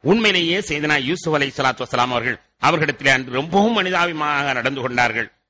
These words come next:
கொடுத்ததோடு மட்டுமல்லாமல் அவர்களுக்கு தேவையான தானியங்களையும் கொடுத்து அனுப்பி, தன்னுடைய சட்டை ஒன்றை கழற்றி அவரிடத்திலே கொடுத்து அனுப்புகிறார்கள். "என்னுடைய தகப்பனாரிடத்திலே கொண்டு போய் இந்த சட்டையை ஒப்படையுங்கள்,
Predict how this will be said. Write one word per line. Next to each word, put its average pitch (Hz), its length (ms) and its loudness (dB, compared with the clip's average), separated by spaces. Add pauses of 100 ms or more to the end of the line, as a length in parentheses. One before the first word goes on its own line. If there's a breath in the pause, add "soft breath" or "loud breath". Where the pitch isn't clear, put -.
(340)
கொடுத்ததோடு 151 540 2
மட்டுமல்லாமல் 131 880 -2
அவர்களுக்கு 143 540 -2
தேவையான 151 640 2
தானியங்களையும் 127 640 -2
கொடுத்து 120 300 -4
அனுப்பி, 135 440 -4 (260)
தன்னுடைய 139 380 0
சட்டை 160 400 2
ஒன்றை 139 300 -2
கழற்றி 131 640 -2 (200)
அவரிடத்திலே 127 460 -2
கொடுத்து 139 340 0
அனுப்புகிறார்கள். 123 600 0 (140)
"என்னுடைய 127 320 -2
தகப்பனாரிடத்திலே 143 880 0
கொண்டு 123 200 -4
போய் 127 100 -2
இந்த 110 160 -8
சட்டையை 127 420 -2
ஒப்படையுங்கள், 135 560 -2